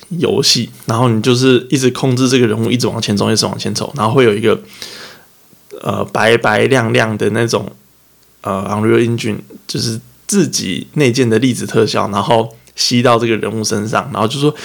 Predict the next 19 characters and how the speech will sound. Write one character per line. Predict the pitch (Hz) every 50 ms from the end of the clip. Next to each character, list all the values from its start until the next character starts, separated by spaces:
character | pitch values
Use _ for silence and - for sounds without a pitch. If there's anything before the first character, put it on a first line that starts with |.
| - - - -
，“啊， | - 220 233 240
你 | 226 202 196
要 | 202 226 240 233
得 | 233 180 175 190
到 | 190 233 233 226 220 208
那 | 202 226 220
个 | 208 214 208
破 | 208 - - - - 247 233 226 208
鞋 | 202 - - 160 170
的 | 190 185 180
魔 | 175 165 151 151 165 180 202
法。” | 196 - 180 156 151 156
这 | 156 180
样， | 180 165 139 120
然 | 107 95
后 | 117 120
就 | 123 131
觉 | 120 - 110 107
得 | -